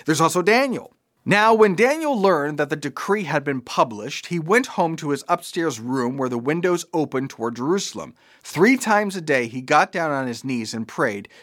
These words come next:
giving thanks to his God, just as he had done before. Now, I don't think Daniel is being ostentatious there. He was going about his normal habit, but the windows were open.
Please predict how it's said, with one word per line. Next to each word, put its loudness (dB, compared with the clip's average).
giving -4
thanks -4
to -4
his -4
God, -2
just 2
as -4
he -2
had 2
done -2
before. -10
Now, 6
I 6
don't 4
think -2
Daniel 0
is -6
being -6
ostentatious -2
there. -10
He -4
was -2
going 2
about 2
his -8
normal -2
habit, -2
but 2
the 6
windows -2
were 0
open. -2